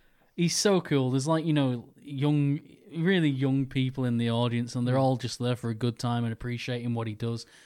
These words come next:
Speaker 1: Um, so I think there's a, a Johnny Cash style attitude to, to Win Butler now.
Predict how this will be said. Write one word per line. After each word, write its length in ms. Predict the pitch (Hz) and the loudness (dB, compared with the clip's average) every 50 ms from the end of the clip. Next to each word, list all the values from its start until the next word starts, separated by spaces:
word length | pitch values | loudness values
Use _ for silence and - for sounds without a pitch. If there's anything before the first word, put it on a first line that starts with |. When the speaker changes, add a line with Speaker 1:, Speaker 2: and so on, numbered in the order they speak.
| - _ _ - | -20 _ _ -10
Speaker 1:
Um, 540 | 120 113 113 113 113 117 113 113 113 117 - _ _ _ - 113 | -6 -4 -2 -2 -2 -2 -2 -2 -4 -4 -8 _ _ _ -14 -8
so 180 | - - 131 | -4 0 0
I 80 | 123 120 | 0 0
think 200 | - - 143 123 | 0 -4 -4 -4
there's 140 | 127 117 123 | -4 -4 -4
a, 140 | 127 120 123 - | -4 -4 -4 -4
a 80 | 123 | -6
Johnny 280 | 117 - 139 131 127 120 | -2 0 0 0 0 0
Cash 300 | - - 131 123 113 - | -2 -2 -4 -4 -4 -4
style 220 | - 123 117 113 117 | -6 -6 -6 -6 -6
attitude 500 | 113 - - 120 - - 120 113 110 - | -8 -8 -10 -10 -8 -6 -6 -6 -6 -6
to, 200 | - 113 113 117 | -6 -6 -6 -8
to 160 | - - 123 | -8 -10 -10
Win 220 | 110 113 113 113 110 | -8 -6 -8 -8 -8
Butler 280 | 110 113 110 110 113 107 | -8 -10 -8 -8 -8 -8
now. 240 | 107 107 104 104 | -6 -8 -8 -10